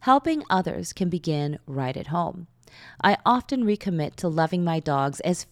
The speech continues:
fiercely and effectively as possible after helplessly observing the amount of animal suffering on our planet. When I see yet another attack against an elderly Asian American person, I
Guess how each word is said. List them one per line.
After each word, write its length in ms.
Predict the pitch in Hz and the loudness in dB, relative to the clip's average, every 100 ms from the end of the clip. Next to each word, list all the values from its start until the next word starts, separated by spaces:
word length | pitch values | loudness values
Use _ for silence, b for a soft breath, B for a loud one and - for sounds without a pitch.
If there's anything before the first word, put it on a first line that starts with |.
| _ | _
fiercely 600 | 247 247 247 - 240 240 | 2 4 4 2 -2 -2
and 140 | - 127 | -4 -6
effectively 800 | - - 185 - 196 185 190 | -8 -8 -8 -4 -4 -2 -2
as 160 | 143 147 | -2 -6
possible 600 | - 156 165 - 143 127 | -6 -6 -4 -6 -6 -4
after 260 | - 147 160 | -4 -4 -6
helplessly 640 | 143 220 247 240 - 165 | -6 -8 -8 -8 -6 -6
observing 460 | - 143 156 147 151 | -6 -6 -4 -2 -4
the 120 | 151 | -4
amount 300 | 156 147 139 | -6 -4 -6
of 100 | 147 - | -8 -8
animal 320 | 139 139 143 | -6 -4 -6
suffering 540 | - 233 - 147 131 - | -4 -6 -4 -6 -6 -8
on 140 | 135 | -6
our 100 | 135 | -8
planet. 500 | - 190 196 170 - B B B B B B | -8 -8 -8 -8 -12 B B B B B B
When 160 | 202 | 6
I 100 | 220 | 6
see 280 | 233 - 285 | 4 2 2
yet 220 | 254 233 | 4 4
another 560 | 240 208 202 208 220 247 | 4 4 6 6 6 4
attack 580 | 247 233 220 214 165 - | 2 0 0 2 0 -4
against 380 | 160 170 170 180 | -2 -2 -2 -4
an 140 | 175 - | -4 0
elderly 440 | 165 160 160 156 - | 0 0 -2 -2 -2
Asian 260 | 151 143 | -4 -2
American 460 | 156 147 151 165 165 | -4 -2 -4 -4 -6
person, 400 | 147 135 - 135 B B | -4 -6 -4 -6 B B
I 160 | - 214 | -2 -2